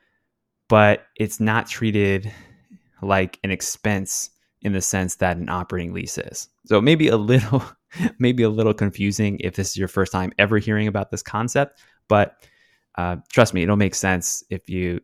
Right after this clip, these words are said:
if, you know, we s-, kind of let this sink in for a little bit.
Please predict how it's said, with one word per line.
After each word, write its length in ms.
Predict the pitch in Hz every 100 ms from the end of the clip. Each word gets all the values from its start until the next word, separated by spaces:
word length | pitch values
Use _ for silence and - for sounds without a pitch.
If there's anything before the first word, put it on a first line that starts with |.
| -
if, 160 | 92 _ _
you 80 | 95
know, 200 | 87 80 -
we 80 |
s-, 260 | 90 - - -
kind 140 | 101
of 100 | 87
let 120 | 92 85
this 140 | -
sink 300 | - 98 -
in 160 | 87 85
for 180 | -
a 60 | 90
little 220 | 85 -
bit. 260 | - 92